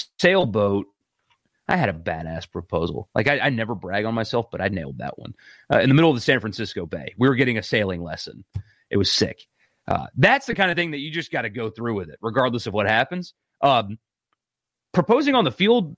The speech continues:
the field's always gonna be there. You got more games this year on that field.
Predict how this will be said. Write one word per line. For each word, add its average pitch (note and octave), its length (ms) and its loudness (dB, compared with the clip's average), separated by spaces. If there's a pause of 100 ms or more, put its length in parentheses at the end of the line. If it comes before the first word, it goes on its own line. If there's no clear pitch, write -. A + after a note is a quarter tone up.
(160)
the C#3+ 160 -2
field's A3 300 4
always F#3 160 6
gonna A3+ 120 2
be C#3+ 160 4
there. A2+ 320 0 (140)
You B2+ 140 -4
got D#3+ 180 2
more E3+ 180 -2
games D3 280 -2
this D3 180 -2
year C3 180 2
on C3 140 4
that B2 220 0
field. G2+ 320 0